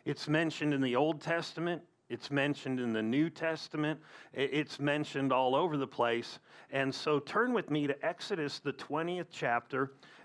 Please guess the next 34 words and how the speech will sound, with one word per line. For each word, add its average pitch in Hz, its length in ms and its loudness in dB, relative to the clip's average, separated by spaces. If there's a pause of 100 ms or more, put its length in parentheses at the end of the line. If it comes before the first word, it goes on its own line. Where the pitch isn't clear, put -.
and 139 140 2
we're 165 180 6
gonna 156 200 2
look 165 440 2
at 123 280 0
this 135 300 -4
fear 131 560 2 (320)
and 131 380 2
where 147 280 4
there 135 180 2
are 131 120 4
two 220 340 -2
references 135 960 0
of 127 100 -2
fear, 185 460 -2 (880)
the 127 100 4
bad 143 400 2
kind 196 480 0 (1000)
and 147 280 4
the 151 100 4
good 147 300 4
kind. 87 460 -2 (600)
And 143 220 4
that 185 240 4
will 180 140 4
kind 180 320 0
of 139 80 0
show 196 320 4
you 143 320 4
that 127 320 2 (120)
there 147 280 4
is 180 320 4
a 151 100 2
difference, 135 880 2